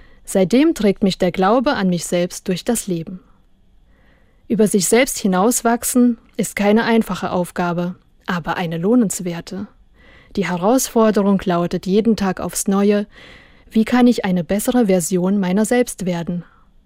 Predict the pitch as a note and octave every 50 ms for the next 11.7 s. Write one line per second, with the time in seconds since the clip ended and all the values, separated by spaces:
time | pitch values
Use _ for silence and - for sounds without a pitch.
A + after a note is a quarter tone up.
0 | _ _ _ _ _ _ _ _ _ _ - - - - C4 C#4+ C4 - - -
1 | F3 E3+ D#3+ - G3 - - - B3 B3 F#3+ E3+ - - - - - - - E3
2 | - G3 F#3+ - _ _ _ _ _ _ _ _ _ _ _ _ _ _ _ -
3 | F#3+ F#3 - - - D4+ D4 B3+ A3 - - G#3 G3 - G3+ F3+ - - - G#3+
4 | F#3+ - - G3+ F#3 - - F#3+ F#3 F3+ F3+ - - F#3 F3+ F#3 F#3 F3+ F3 F3+
5 | F3 E3 F#3+ G3 G3+ - - F3 E3 E3 E3+ E3+ E3+ E3 - - _ _ _ _
6 | _ _ _ _ _ - G3+ F#3 F#3 F3 G3 F#3+ F#3+ G#3 A#3 C#4 D#4 D4+ A3+ G#3
7 | F3 F#3 F3+ E3+ F3 E3+ - F#3 F3 E3+ - - F#3 F3+ F#3+ G#3+ A3+ - - A#3
8 | A#3 A#3 A3+ G#3+ G#3 F#3+ F#3 F3+ F#3 A3 A#3 G#3+ F#3 E3+ E3+ D#3+ - - - F3
9 | F3 F3 F3 F3+ F3+ _ _ _ _ _ - - - - - _ _ - G#3+ F3
10 | E3+ - - - B3+ C4+ B3 - - - A3 G#3+ G3+ - - - - G#3+ F#3+ E3+
11 | - F#3 F3+ G3 A3 G3+ G3 G3+ F#3+ F#3+ F#3+ F#3+ G3 G3